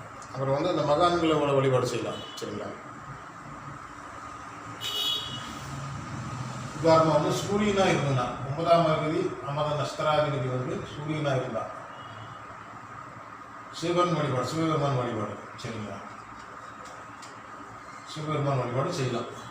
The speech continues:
அதுக்கடுத்து வந்து ஒன்பதாம் அதிபதி அமர்ந்த நட்சத்திராதிபதி வந்து சந்திரனா இருந்ததுன்னா, சரிங்களா? சந்திரனோட நட்சத்திரங்கள் வந்து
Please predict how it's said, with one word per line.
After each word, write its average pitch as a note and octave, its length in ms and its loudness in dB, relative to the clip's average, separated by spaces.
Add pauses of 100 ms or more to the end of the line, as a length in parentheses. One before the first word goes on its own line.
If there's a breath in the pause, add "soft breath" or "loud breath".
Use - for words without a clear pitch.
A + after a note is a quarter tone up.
(240)
அதுக்கடுத்து C3+ 400 -2
வந்து C#3 240 0 (640)
ஒன்பதாம் F#3 400 8
அதிபதி F3 280 6
அமர்ந்த D#3+ 240 6
நட்சத்திராதிபதி D3+ 760 4
வந்து C#3 200 0
சந்திரனா D#3 520 2
இருந்ததுன்னா, A2+ 420 0 (420)
சரிங்களா? - 360 -10 (140)
சந்திரனோட C#3+ 400 0
நட்சத்திரங்கள் C3 500 -2
வந்து C#3 160 0